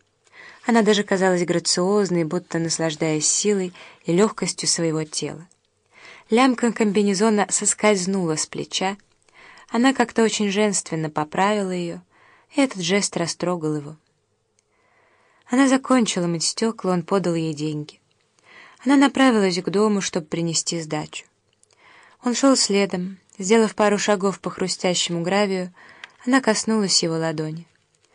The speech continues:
«Вам не надо идти со мной, я вынесу вам сдачу». Глава восьмая.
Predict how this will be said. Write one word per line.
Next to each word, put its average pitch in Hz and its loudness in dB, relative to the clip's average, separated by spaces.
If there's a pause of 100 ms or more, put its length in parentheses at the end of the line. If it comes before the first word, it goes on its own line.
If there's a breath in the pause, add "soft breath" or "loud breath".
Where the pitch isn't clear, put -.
(440 soft breath)
«Вам 226 2
не 233 4
надо 208 2
идти 160 -8
со 160 -4
мной, 156 -8 (380 soft breath)
я 220 2
вынесу 202 0
вам 185 -2
сдачу». 160 -8 (2750)
Глава 202 4
восьмая. 156 -2